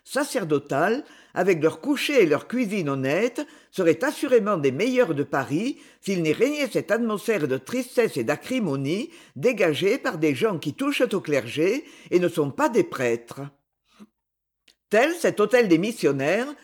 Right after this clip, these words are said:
où demeuraient, à Paris, madame de Chantelle, sa fille et son fils. Ils occupaient, au second,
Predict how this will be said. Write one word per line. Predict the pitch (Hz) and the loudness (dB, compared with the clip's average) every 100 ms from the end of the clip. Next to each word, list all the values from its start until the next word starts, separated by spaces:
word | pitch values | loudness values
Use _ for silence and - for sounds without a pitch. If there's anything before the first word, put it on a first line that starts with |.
| _ - | _ -4
où | 175 | -2
demeuraient, | 196 311 254 165 185 285 - | 0 0 2 6 6 4 0
à | 180 | -4
Paris, | 165 139 175 254 - - | -2 -2 -2 -4 -8 -10
madame | 175 185 170 | -4 -2 0
de | 143 | 0
Chantelle, | 147 220 202 - 185 269 330 - | 0 -2 -4 2 4 4 -2 -2
sa | 165 | -4
fille | - 302 311 | 0 0 0
et | |
son | - 190 147 | 0 -4 -4
fils. | - 139 135 - - _ _ _ - _ 160 | -2 -2 -2 -8 -20 _ _ _ -20 _ -2
Ils | 165 262 | 2 2
occupaient, | - 202 - 208 294 - | 2 -4 2 4 2 0
au | 160 | -4
second, | - 180 139 175 339 | 2 2 2 0 -2